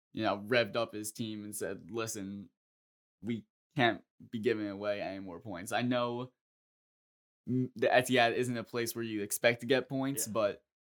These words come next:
Speaker 1: when you drop points in the fashion that they did
Speaker 2: Yeah.
Speaker 1: against Wolves, you have to find, you know, wins and draws where you weren't expecting them. And to be fair to them, they, they found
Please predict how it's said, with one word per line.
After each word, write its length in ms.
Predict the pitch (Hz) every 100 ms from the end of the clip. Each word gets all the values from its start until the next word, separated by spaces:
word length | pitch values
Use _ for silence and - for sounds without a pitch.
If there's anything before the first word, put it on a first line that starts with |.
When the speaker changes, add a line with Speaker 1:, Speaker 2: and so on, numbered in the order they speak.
| _ -
Speaker 1:
when 200 | 127 123
you 100 | 117
drop 380 | 110 117 120
points 480 | 127 113 113 - - _
in 120 | 110
the 80 | 107
fashion 360 | 107 113 110 113
that 100 | 107
they 100 | 104
did 200 | 104 113
Speaker 2:
Yeah. 80 | 101
Speaker 1:
against 280 | 113 110 107
Wolves, 340 | 110 117 113
you 100 | 113
have 160 | 113 110
to 100 | 107
find, 560 | - 101 95 95 101 113 _ _ -
you 80 |
know, 160 | 107 98
wins 560 | 101 110 110 110 110 104
and 120 | 104
draws 580 | 107 107 104 95 104 101
where 300 | 95 87 90
you 280 | 90 - 107
weren't 260 | 113 104
expecting 420 | 95 - 110 -
them. 160 | 78 80
And 240 | 98 110 107
to 220 | 117 107 - -
be 100 | 117
fair 220 | 135 127
to 100 | 127
them, 220 | 113 110 107
they, 400 | 104 107 113 117 _ _ _ _ _ _
they 100 | -
found 480 | 120 131 147 135